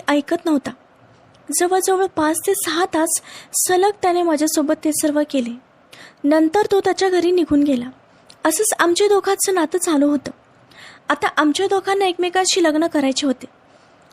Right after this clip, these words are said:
कारण त्याची बायकोही त्याला हवं तसं प्रेम आणि सुख देत नव्हती आणि माझा नवराही माझ्याकडे लक्ष देत नव्हता. आणि वयाने माझ्यापेक्षा खूप मोठा असल्यामुळे मी त्याच्याकडून संतुष्ट होत नव्हते.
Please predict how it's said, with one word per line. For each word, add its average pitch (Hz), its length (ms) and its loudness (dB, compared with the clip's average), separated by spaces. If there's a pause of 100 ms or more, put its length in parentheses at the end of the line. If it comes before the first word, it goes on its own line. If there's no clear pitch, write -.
कारण 311 240 2
त्याची 330 320 0
बायकोही 349 460 0
त्याला 330 240 0
हवं 320 400 0
तसं 339 180 -2
प्रेम 294 320 -2
आणि 320 200 0
सुख 339 220 0 (120)
देत 359 100 0 (100)
नव्हती 339 340 -2 (600)
आणि 359 180 2
माझा 339 360 0
नवराही 370 420 0
माझ्याकडे 320 520 0
लक्ष 285 260 -2
देत 294 220 2
नव्हता. 262 240 -2 (800)
आणि 349 180 2
वयाने 320 400 2
माझ्यापेक्षा 330 600 -2
खूप - 260 -4
मोठा 285 380 2
असल्यामुळे 359 540 0 (680)
मी 294 120 4
त्याच्याकडून 339 480 0
संतुष्ट 320 520 0
होत 302 160 0 (100)
नव्हते. 269 260 -4